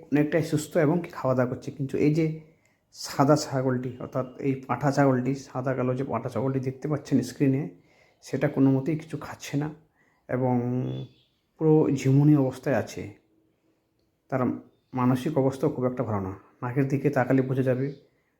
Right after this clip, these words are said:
নাকে সর্দিতে ভর্তি হয়ে গেছে এবং নিঃশ্বাস নিতেও সমস্যা হচ্ছে। চলুন এবার আমরা একটু ট্রিটমেন্টের দিকে আস্তে করে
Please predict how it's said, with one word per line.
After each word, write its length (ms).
নাকে 320
সর্দিতে 600
ভর্তি 440
হয়ে 180
গেছে 460
এবং 340
নিঃশ্বাস 360
নিতেও 220
সমস্যা 480
হচ্ছে। 440
চলুন 280
এবার 220
আমরা 600
একটু 240
ট্রিটমেন্টের 600
দিকে 220
আস্তে 260
করে 400